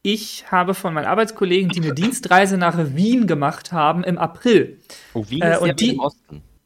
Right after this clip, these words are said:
Speaker 1: Und, und Wien ist weit im, aber auch weit im Süden. Und die meinten, dort ist es schon sehr viel frühlingshafter gewesen als in Hamburg, als sie wieder zurück sind. Also die Bäume waren da alle schon wochenlang weiter,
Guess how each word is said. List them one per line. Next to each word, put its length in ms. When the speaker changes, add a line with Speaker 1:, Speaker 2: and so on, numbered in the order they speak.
Speaker 1:
Und, 120
und 240
Wien 220
ist 200
weit 160
im, 120
aber 180
auch 200
weit 200
im 100
Süden. 220
Und 160
die 20
meinten, 400
dort 300
ist 240
es 100
schon 260
sehr 380
viel 320
frühlingshafter 720
gewesen 440
als 260
in 160
Hamburg, 260
als 160
sie 60
wieder 140
zurück 260
sind. 220
Also 180
die 120
Bäume 380
waren 200
da 80
alle 240
schon 260
wochenlang 600
weiter, 440